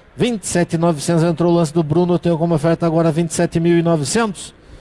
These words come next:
vinte e sete mil e novecentos, vinte e sete mil e novecentos no lote oitenta e oito. Alguém mais tem interesse em fazer alguma oferta superior a vinte e sete mil e oito, e novecentos?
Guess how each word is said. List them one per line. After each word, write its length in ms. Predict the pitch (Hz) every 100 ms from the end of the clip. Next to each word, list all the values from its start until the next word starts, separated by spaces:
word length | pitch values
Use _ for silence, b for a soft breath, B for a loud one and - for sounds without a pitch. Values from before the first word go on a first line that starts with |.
| B -
vinte 160 | 196
e 40 | 147
sete 200 | 170 147
mil 60 |
e 40 | 170
novecentos, 420 | 151 - 165 143 160 - 160 214 214 - 175 170 - - B B B B
vinte 240 | 143 240 196
e 40 |
sete 280 | - 185 180
mil 160 | 170 180
e 40 |
novecentos 440 | 170 160 175 175
no 80 | 160
lote 380 | 147 147 139 127
oitenta 720 | 143 143 - - - 226 247
e 80 | 185
oito. 400 | 170 165 180 165 143 - - - -
Alguém 320 | 175 165 165
mais 260 | 160 165 -
tem 80 | 165
interesse 300 | 170 170 -
em 20 |
fazer 180 | 160 160
alguma 180 | 165
oferta 280 | 139 165 160
superior 840 | - - - - - 220 175 180 170 -
a 180 | 165 175
vinte 360 | 127 139 233 185
e 20 |
sete 380 | - 196 - 175
mil 260 | 180 185 - -
e 180 | 180 170 -
oito, 420 | 196 190 - - - 147 151
e 140 | 147
novecentos? 680 | 165 208 139 220 240 -